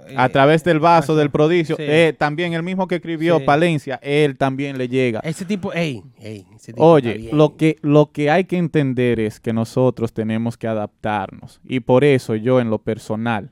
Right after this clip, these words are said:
Speaker 2: en lo personal, nunca he dicho que estoy en contra lo, de lo que ha pasado con lo de Tatico Enríquez y los demás dueños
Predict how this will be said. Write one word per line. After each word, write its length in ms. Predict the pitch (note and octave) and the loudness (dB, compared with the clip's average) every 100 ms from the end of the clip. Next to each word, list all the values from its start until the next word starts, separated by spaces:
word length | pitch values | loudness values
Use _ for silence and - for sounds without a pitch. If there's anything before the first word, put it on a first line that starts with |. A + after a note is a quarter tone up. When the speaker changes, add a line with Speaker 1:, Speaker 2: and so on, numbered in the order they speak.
| _ | _
Speaker 2:
en 280 | - D#3 D#3 | -10 -8 -4
lo 80 | C3 | -4
personal, 640 | - A#2+ - A2+ G2+ - _ _ _ _ _ | -4 -8 -8 -12 -12 -16 _ _ _ _ _
nunca 680 | - C3+ E3+ D#3+ - A#2 A#2+ - - | -6 0 0 -2 -4 -8 -8 -16 -6
he 140 | B2+ | -2
dicho 400 | B2+ A#2 - G#2+ _ | -2 -4 -8 -18 _
que 100 | A#2 | -10
estoy 300 | A2 C3 C3 | -6 -2 -2
en 140 | B2+ | -2
contra 360 | A#2+ C3 C3+ B2 | -4 -6 -4 -4
lo, 300 | G#2+ G#2 G2+ | -4 -4 -6
de 160 | A#2+ A#2 | -6 -4
lo 120 | G#2+ | -4
que 120 | - | -4
ha 40 | A2 | -6
pasado 460 | A#2+ A#2+ A#2 A#2 | -6 -4 -4 -4
con 380 | - A2 G2+ G2+ - _ _ | -6 -8 -10 -12 -20 _ _
lo 100 | A#2+ | -2
de 120 | A2+ | -2
Tatico 380 | G#2+ G#2+ B2 A#2+ | -2 -4 -6 -4
Enríquez 560 | A#2 A#2+ C#3+ C#3 C3+ _ _ - | -4 -4 -4 -4 -10 _ _ -6
y 80 | A#2+ | 0
los 160 | A2+ | 2
demás 540 | A2+ A2+ A#2+ C#3+ - _ _ - | 0 0 -2 -4 -8 _ _ -20
dueños 600 | A#2+ B2 D3+ D#3+ E3+ - | -4 0 2 0 -4 -6